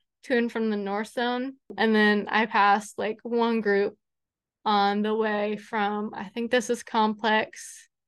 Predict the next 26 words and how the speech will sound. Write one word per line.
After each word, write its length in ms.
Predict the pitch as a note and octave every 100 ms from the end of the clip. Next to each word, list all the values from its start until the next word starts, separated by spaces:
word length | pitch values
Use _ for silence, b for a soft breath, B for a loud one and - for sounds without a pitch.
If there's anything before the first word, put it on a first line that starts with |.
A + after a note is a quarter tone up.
| _ _ _ _ _ _ _ _ _ _ _ _ _ _ _ _ -
Q 960 | - - - A3 A3+ B3 D4 E4+ E4+ _ _ _
or 140 | E4
something, 560 | E4 F4 F4 F4 F#4 F4
I 120 | G#3+
don't 160 | G#3 G3+
know, 260 | A3+ A3+ G#3+ -
to 600 | - A3+ G#3 G3 G#3 - _ -
Temple 320 | A#3+ G#3 G#3
Four. 480 | - G#3+ A3+ A#3 - b b b _ -
Um, 220 | A3 G#3+
and 180 | G3+ A#3
there 120 | B3
were, 100 | D4+
like, 200 | D#4+ D#4+
noises 460 | A3+ G#3 G#3+ A3+ A3
I 120 | G#3
heard 200 | G#3 G3+
in 100 | G#3+
the 80 | G3+
jungle. 360 | G3 F#3+ G#3+
I'm 140 | A3+ G#3+
not 240 | G#3 -
sure 220 | - A#3
what 180 | A3+ -
they 140 | G3 G3+
were, 300 | G3 A3